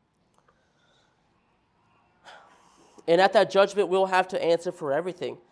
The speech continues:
Second Corinthians five ten, "For we must all appear before the judgment seat of Christ, that every one may receive the things done in his body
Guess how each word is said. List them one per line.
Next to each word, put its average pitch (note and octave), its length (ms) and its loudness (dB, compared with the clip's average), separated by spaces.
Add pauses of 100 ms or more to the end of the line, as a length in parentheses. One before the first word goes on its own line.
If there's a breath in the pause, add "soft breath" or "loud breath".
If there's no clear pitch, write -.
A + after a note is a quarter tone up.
(300 soft breath)
Second A3 360 4
Corinthians G#3+ 480 -2
five F#3 340 2
ten, F3 340 -4
"For F3 200 -4
we F3+ 100 0
must G3+ 220 -4
all F#3 260 2
appear F#3+ 280 -4
before F3 360 -4
the D#3+ 80 -4
judgment F3 440 -2
seat E3 200 -8
of D3+ 100 -12
Christ, D3 460 -4
that D3 140 -4
every E3 200 0
one F3+ 220 0
may F3 100 0
receive E3+ 500 -8
the F#3+ 80 -8
things F3+ 380 -6
done F3+ 360 2
in F3+ 180 0
his F#3+ 240 -6
body D3+ 460 -2